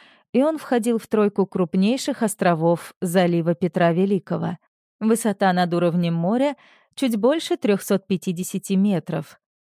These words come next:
Располагался остров в пятидесяти километрах от Владивостока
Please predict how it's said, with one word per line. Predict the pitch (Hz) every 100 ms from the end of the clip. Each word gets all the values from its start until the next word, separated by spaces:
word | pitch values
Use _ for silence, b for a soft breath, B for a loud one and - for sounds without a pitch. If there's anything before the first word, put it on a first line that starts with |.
| _
Располагался | 202 220 - 226 233 285 302 - 185
остров | 175 - 185 170 -
в | - -
пятидесяти | 214 - 190 233 302 -
километрах | 240 220 190 180 180 190 185 -
от | 190 180
Владивостока | 180 185 180 196 190 - 202 - 170